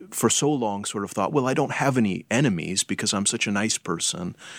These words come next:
and after all, I care about everybody." And then I kinda had this moment where I realized, well, the folks who I really know the least, the, the, the people who seem strangest to me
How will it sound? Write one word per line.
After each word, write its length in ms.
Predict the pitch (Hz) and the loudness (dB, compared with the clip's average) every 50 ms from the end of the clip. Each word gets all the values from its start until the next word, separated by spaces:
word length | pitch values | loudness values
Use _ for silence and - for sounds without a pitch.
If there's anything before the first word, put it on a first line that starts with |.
| - - - | -12 -2 2
and 220 | 98 104 101 95 | 4 4 6 4
after 320 | 101 104 - - 110 107 | 4 2 2 0 0 2
all, 140 | 107 104 101 | 2 2 0
I 80 | 95 98 | -2 -4
care 300 | - - - 143 143 120 | -2 0 0 2 2 0
about 240 | 95 92 95 101 104 | -2 -4 -4 -2 -2
everybody." 680 | 139 139 107 92 80 - 78 - - 73 69 76 170 - - - - - - - - - | -2 -2 0 -2 -2 -4 -6 -6 -4 -2 -2 -2 -4 -6 -10 -18 -18 -16 -16 -18 -4 2
And 200 | - 120 120 123 | 4 6 6 6
then 300 | 120 165 175 185 185 208 - _ _ - - _ _ _ _ _ - | 6 6 4 4 2 0 -4 _ _ -20 -20 _ _ _ _ _ 2
I 240 | - 131 131 127 123 | 4 4 4 4 2
kinda 220 | - - 151 156 156 | 2 2 2 2 2
had 260 | 143 151 131 135 139 | 2 2 0 0 0
this 180 | 139 127 - - | 0 0 0 -2
moment 360 | 123 120 127 127 127 131 117 | -2 -2 -2 -2 -2 -2 0
where 440 | 113 117 117 120 110 107 110 110 - | 0 0 2 2 2 0 0 -2 -2
I 60 | - 110 | -2 -2
realized, 600 | 110 113 120 117 117 120 104 107 104 98 - - | 0 2 2 2 4 2 2 2 0 0 -4 -2
well, 400 | - 139 156 175 185 240 - - - - - - - - - - - - - - - - - | 0 0 2 2 2 0 -2 -8 -14 -20 -20 -20 -20 -20 -20 -20 -20 -20 -20 -20 -20 -2 4
the 160 | - 135 135 | 8 8 8
folks 320 | - - 170 220 - - - | 8 8 6 4 4 2 0
who 160 | - 139 127 | 0 0 0
I 140 | 127 123 - - | 0 -2 -4 -2
really 480 | 120 131 151 151 135 131 127 120 113 - - _ _ _ _ - | 0 2 2 2 2 0 -2 -4 -6 -8 -12 _ _ _ _ 2
know 260 | 127 127 127 131 131 | 4 4 6 6 4
the 140 | 120 113 110 | 2 2 0
least, 640 | 101 104 110 87 82 - - - - - - - - | 2 2 0 0 0 -2 0 -2 -2 -2 -4 -2 0
the, 120 | 113 - - | 0 0 0
the, 160 | - - 113 - | 2 2 2 2
the 140 | - 113 | 2 0
people 320 | - - - 175 - 151 139 | 2 4 4 4 6 4 4
who 160 | - - 120 | 4 2 2
seem 340 | - - - 117 117 110 101 | 2 0 0 0 0 0 0
strangest 800 | - - - 104 117 135 143 135 117 90 85 - - - - | -2 -2 -2 0 0 2 2 2 0 -2 -2 -4 -4 -4 -4
to 100 | - 80 | -6 -8
me 360 | 80 80 78 78 76 85 - | -10 -10 -8 -8 -8 -8 -10